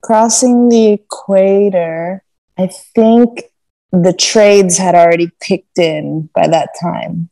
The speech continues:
They were starting from the southeast. So I did have some wind and I was already sailing. And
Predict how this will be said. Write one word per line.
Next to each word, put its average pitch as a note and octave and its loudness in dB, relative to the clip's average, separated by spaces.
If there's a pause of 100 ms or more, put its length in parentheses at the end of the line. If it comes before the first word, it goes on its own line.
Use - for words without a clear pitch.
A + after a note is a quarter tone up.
(100)
They F3 4
were F3 4
starting E3+ 2
from E3+ -10
the E3 -2
southeast. D#3+ -2
So - 2
I F3 4
did A#3+ 2 (180)
have G#3 0
some G3+ 0
wind E3+ 0 (140)
and E3+ -2
I E3 0
was E3+ 0
already F#3+ 2
sailing. D#3+ -4 (540)
And E3 0